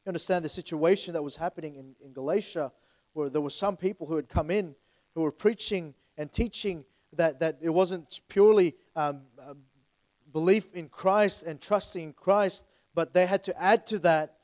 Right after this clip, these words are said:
and they had to follow the, the letter of the law, and in this instance here, circumcision, to be fully, uh, fully grafted in to the, uh,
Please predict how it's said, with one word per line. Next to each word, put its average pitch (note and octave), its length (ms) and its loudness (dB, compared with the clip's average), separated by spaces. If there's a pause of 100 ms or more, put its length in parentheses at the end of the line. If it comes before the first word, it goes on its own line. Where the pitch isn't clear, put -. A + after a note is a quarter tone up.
(280)
and E3 100 -6
they D#3+ 80 0
had G3+ 220 0
to F3 80 -8
follow F#3+ 440 4
the, D#3 360 0
the D3+ 100 0
letter E3+ 240 4
of D#3+ 140 0
the D#3 80 2
law, E3 440 2 (300)
and D#3 100 -6
in D3+ 140 -12
this F#3 220 0
instance F#3+ 500 -6
here, D#3 160 -6
circumcision, D3 800 -10 (320)
to E3+ 80 -10
be D3+ 160 -6
fully, F3 640 -2 (320)
uh, C#3 220 -6 (200)
fully F#3 200 0
grafted D#3+ 560 2
in D3 340 -10 (360)
to D#3 100 -10
the, C#3+ 280 -2
uh, C3+ 220 -6